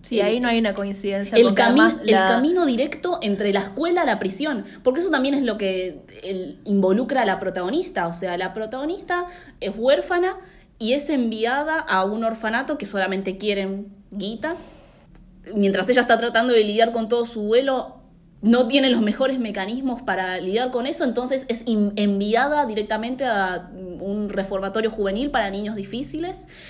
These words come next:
Speaker 2: eh, y en ese sentido para ella es absolutamente difícil la idea de poder salir, y la película muy explícitamente te muestra cómo,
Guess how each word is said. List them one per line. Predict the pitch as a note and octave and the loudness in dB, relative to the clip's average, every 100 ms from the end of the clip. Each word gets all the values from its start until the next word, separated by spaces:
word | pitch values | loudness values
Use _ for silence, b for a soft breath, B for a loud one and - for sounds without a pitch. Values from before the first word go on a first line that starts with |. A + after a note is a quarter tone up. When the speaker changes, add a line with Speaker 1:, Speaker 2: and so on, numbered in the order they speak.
| B B | B B
Speaker 2:
eh, | G3 F#3 | 0 2
y | F#3+ G3+ | 2 0
en | |
ese | E4 D4+ | 0 -2
sentido | A#3 G#3+ E4 | -4 0 -2
para | - G#3+ | 2 0
ella | - C#4 | 0 -4
es | A#3+ - | -2 -2
absolutamente | G#3 - A3+ B3+ B3+ A#3+ A#3+ A3+ A3+ | -4 -4 -4 -2 -2 -2 -4 -4 -4
difícil | C4 F#4 G4 F4+ | -2 -2 0 -2
la | A#3 | 0
idea | G3+ | -2
de | G#3+ G#3+ | -2 -2
poder | A3+ B3+ | -2 -2
salir, | D4+ E4+ D4+ B B B | -2 -2 -2 B B B
y | C#4+ | 4
la | D#4 | 4
película | F4+ D#5+ C5+ A3+ A#3+ | 2 -2 0 0 0
muy | G#4+ G#4 | -2 -4
explícitamente | - - B4 B3+ A3+ B3 E4 B3+ | -6 -8 -6 -4 -2 0 0 -2
te | G3+ | -2
muestra | A3+ D4 A#3 - G#3 B B B | 0 0 -2 -4 -4 B B B
cómo, | G4+ F4 B3+ D#4+ | 0 2 2 -2